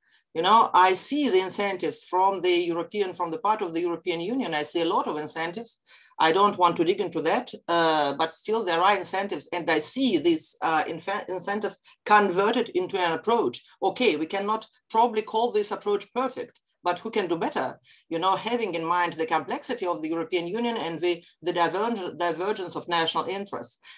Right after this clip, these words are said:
and the things like this. However, as you said, you know, or Mister Lavrov said, "Tanga needs two," very trivial, very, but very right. And, uh, what I could, how I could answer your question also, uh, imperfectly, but still, this is with three points.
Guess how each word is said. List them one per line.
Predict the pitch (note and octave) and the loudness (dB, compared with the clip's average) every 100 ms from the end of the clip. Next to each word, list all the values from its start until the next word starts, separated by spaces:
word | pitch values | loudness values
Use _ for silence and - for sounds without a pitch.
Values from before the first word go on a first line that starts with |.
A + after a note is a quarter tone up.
| - | -2
and | D#3+ E3+ | 0 2
the | |
things | - E3+ F3 | 2 2 4
like | D3 | 4
this. | D#3 D3+ - | 4 2 4
However, | A3 C4+ F#3+ F#3+ | 6 6 6 6
as | F#3+ - D#3 | 6 4 0
you | D3 | -2
said, | C#3+ C4+ F3+ - _ _ - | 0 2 0 -2 _ _ -6
you | E3 | 2
know, | F#3 G3+ | 4 6
or | F3 E3+ | 4 2
Mister | F3+ F3 | 0 -2
Lavrov | D#3 A#3+ A3 F3 | 2 4 4 0
said, | - F#3 F#3 D3+ - | 0 -2 -2 -4 -8
"Tanga | - F#3+ G#3+ F#3 | 0 0 0 -6
needs | D#3 C3+ | -8 -12
two," | - G3 C#3 | -4 0 0
very | D#3+ F3+ D#3+ | 0 0 0
trivial, | F#3+ G3+ A3 G#3 | -2 -2 0 -2
very, | D#3+ F3 F3+ E3 | 0 0 0 -2
but | D#3 - | -4 -6
very | D#3 D3+ | -4 -4
right. | D#3+ G#3+ - - _ - - - _ | -2 -4 -4 -12 _ -20 -20 -20 _
And, | - F3 F3 E3+ - | -2 0 0 -4 -2
uh, | F3+ E3+ D3+ D3+ _ _ | 2 4 2 -2 _ _
what | D#3+ G#3 - - | -2 -2 0 2
I | C4 | 2
could, | - A#3 - - | 2 -8 -8 -8
how | - C4 B3 | 4 6 6
I | G3+ | 2
could | G#3+ - | -2 2
answer | B3 B3 | 2 2
your | F#3+ | -2
question | A3 A#3 A3+ G3 _ - | -2 -4 -4 -10 _ 2
also, | A3+ B3 F#3 | 4 4 0
uh, | - - | -4 -4
imperfectly, | G#3 G#3 A#3 B3+ G#3+ E3+ E3+ | -4 0 0 0 -2 0 0
but | F3 F3 | 2 0
still, | - - A#3+ F3+ | -2 -6 -2 0
this | F3 F#3+ | -2 -4
is | F#3+ E3+ | -4 -4
with | E3 - | -6 -4
three | C4 D#4+ | -4 -2
points. | - D3+ G#3 C#4+ - - | 2 2 2 -4 -8 -14